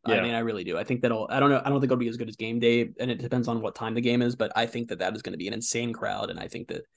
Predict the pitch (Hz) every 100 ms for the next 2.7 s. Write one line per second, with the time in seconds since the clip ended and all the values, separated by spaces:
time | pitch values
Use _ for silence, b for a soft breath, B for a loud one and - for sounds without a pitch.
0 | _ _ _ - 143 - 156 156 127 110
1 | 101 101 - 110 95 117 120 127 127 -
2 | 131 127 135 135 123 117